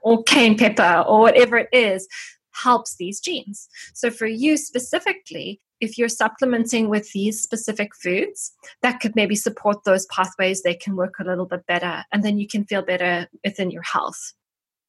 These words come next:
Now, that's a specific example for a specific pathway.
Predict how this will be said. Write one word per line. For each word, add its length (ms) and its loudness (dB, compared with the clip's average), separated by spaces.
Now, 120 4
that's 260 2
a 60 2
specific 580 -2
example 460 -2
for 140 -8
a 40 -2
specific 580 -6
pathway. 600 -4